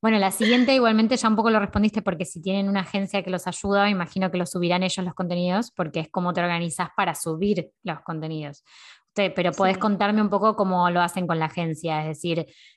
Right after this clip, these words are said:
Speaker 1: eh, ¿se organizan mensualmente, lo hacen semanal, quincenal, cómo, cómo lo llevan?
Speaker 2: Mm, antes, en realidad, sinceramente, la parte de, de redes, aunque trabajábamos el contenido, eh, entre las dos, era más mi compañera la que, la que lo llevaba como tal.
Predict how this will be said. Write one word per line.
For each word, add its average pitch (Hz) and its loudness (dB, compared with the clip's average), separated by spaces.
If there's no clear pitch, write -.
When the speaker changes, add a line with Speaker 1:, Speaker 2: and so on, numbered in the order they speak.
Speaker 1:
eh, 170 2
¿se 185 -2
organizan 175 0
mensualmente, 208 4
lo 190 4
hacen 170 0
semanal, 170 0
quincenal, 165 -4
cómo, 165 -6
cómo 160 -6
lo 160 -2
llevan? 143 -8
Speaker 2:
Mm, 262 0
antes, 262 -2
en 320 4
realidad, 254 2
sinceramente, 247 -2
la 196 -6
parte 208 -6
de, 214 -8
de 220 -6
redes, 220 -4
aunque 220 -6
trabajábamos 202 -6
el 214 -10
contenido, 202 -4
eh, 190 -4
entre 202 -6
las 190 -4
dos, 208 -4
era 226 -4
más 226 -4
mi 220 -6
compañera 202 -6
la 202 -6
que, 185 -6
la - -8
que 196 -10
lo 196 -4
llevaba 196 -4
como 185 -12
tal. 240 -4